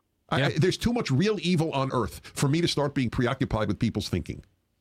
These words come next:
Speaker 2: It's not just thinking. It's him masturbating to
Speaker 1: Yes,
Speaker 2: images
Speaker 1: he's,
Speaker 2: of
Speaker 1: okay,
Speaker 2: children.
Speaker 1: what, okay, so that, the, the real question about the whole pornography issue is not pornography,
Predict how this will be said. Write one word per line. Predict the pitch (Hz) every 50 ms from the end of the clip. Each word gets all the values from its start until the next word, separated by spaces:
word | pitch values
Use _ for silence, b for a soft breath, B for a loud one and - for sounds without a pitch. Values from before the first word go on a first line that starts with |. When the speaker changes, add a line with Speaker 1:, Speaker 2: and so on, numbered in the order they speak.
| _ _ _ _ _ _ _ _
Speaker 2:
It's | 113 - -
not | 151 -
just | - 151 139 -
thinking. | 151 139 - - 82 76 69
It's | - 101 -
him | - 113 107
masturbating | - 98 95 92 104 127 135 - 131 117 117 110 110 104
to | 113 -
Speaker 1:
Yes, | 127
Speaker 2:
images | 165 - -
Speaker 1:
he's, | 151 120
Speaker 2:
of | - 147
Speaker 1:
okay, | - -
Speaker 2:
children. | - 110 160 185
Speaker 1:
what, | 180 -
okay, | 139 - 139 98 85
so | - 135 113
that, | 90 139 147 156 - -
the, | - 85 110 107
the | 110 - 110
real | 104 104 139 185 202 214
question | - - 165 147 - - 143 127
about | 113 123 117 - - _ - -
the | - 87 101
whole | 85 107 110 98
pornography | - 101 92 98 113 110 - 120
issue | 104 92 110 87
is | 78 -
not | 82 80
pornography, | - 82 80 78 82 82 85 - 64 - -